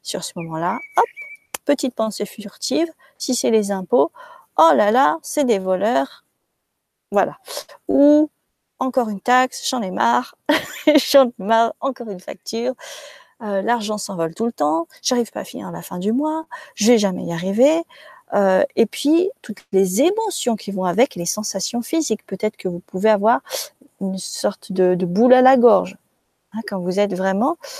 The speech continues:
euh, en danger, d'accord ? Parce que vous vous sentez en danger, parce que vos besoins de sécurité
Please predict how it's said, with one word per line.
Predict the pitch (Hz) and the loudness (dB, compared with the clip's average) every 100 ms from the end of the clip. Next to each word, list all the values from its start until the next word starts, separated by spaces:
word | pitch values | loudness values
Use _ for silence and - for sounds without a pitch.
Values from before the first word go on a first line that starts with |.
| - - | -18 -2
euh, | 196 180 - | 2 2 2
en | 196 | 0
danger, | 190 233 294 254 220 _ _ _ _ - | 4 4 6 4 0 _ _ _ _ -12
d'accord ? | 180 185 285 359 - | -10 0 0 0 -4
Parce | - - | -6 -2
que | 349 440 - - _ _ _ | 0 0 -4 -20 _ _ _
vous | 202 214 | -4 0
vous | 233 | 2
sentez | - 233 - 208 | 2 0 0 -2
en | |
danger, | 190 185 180 339 | 0 -2 2 0
parce | - 196 | 2 -2
que | - 208 | -2 -2
vos | 190 262 | 2 4
besoins | 226 226 202 226 415 480 _ _ | 6 6 6 2 0 -4 _ _
de | 208 - | -2 -2
sécurité | - - 220 - 214 190 - | -4 -2 -2 -2 -4 -4 0